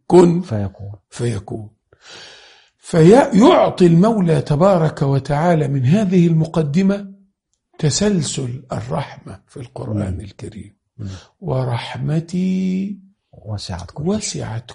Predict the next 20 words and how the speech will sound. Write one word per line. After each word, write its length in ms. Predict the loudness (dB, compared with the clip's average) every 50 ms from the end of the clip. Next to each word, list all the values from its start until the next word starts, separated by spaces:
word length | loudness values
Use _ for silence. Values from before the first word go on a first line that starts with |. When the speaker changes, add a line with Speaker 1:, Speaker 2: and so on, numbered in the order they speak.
| -12
Speaker 1:
كل 400 | -10 -8 -8 -6 -6 -8 -8 -6
شيء. 280 | -8 -8 -8 -8 -14 -16 _ _ _ _ _ _
Speaker 2:
مم. 140 | -12 -10 -10 -10 -10 -12 -16 _ _ _ _ _ _ _ -14
مم. 120 | -14 -12 -12 -14 -18 _ _ _ _ _ _ _ _ _ _ _ _ _ _ _ 6
Speaker 1:
الله 360 | 6 8 10 10 10 10 8 6
سبحانه 640 | 4 4 2 2 4 4 4 8 8 8 8 8 6
وتعالى 500 | 6 4 6 6 8 8 8 8 8 6
رحمته 520 | 6 4 2 2 4 4 4 4 4 4
وسعت 960 | 6 6 6 6 6 6 8 8 8 8 6 6 4 4 6 6 4 2 2
كل 340 | 0 -2 0 0 0 0 0
شيء، 320 | -2 -2 -4 -6 -10 -14 _ _ _ _ _ _ _ _ _ _ _ _ _ _ _ _ _ _ _ _ 2
وسعت 500 | 4 4 4 6 4 4 4 2 2 0
الحيوان، 760 | -4 -4 -2 -2 -2 -2 -2 -2 -4 -4 -4 -6 -6 -8 -4
وسعت 540 | -2 -2 -2 -2 -2 -4 -4 -4 -6 -6 -8
الجماد، 580 | -10 -8 -8 -8 -8 -8 -8 -8 -8 -10 -14 -16 _ -20 -20 -18 -8 -2
وسعت 520 | 0 0 0 0 0 0 -2 -2 -4 -4
الإنس، 540 | -8 -8 -8 -8 -6 -6 -6 -6 -8 -6 -4
وسعت 540 | 0 2 2 2 0 -2 -4 -6 -6 -6 -6
الجن، 460 | -8 -8 -6 -6 -6 -8 -8 -10 -14 -18 -20 -20 -18 -18 -8 -4
وسعت 640 | 4 6 6 6 6 2 0 2 0 0 -2 -4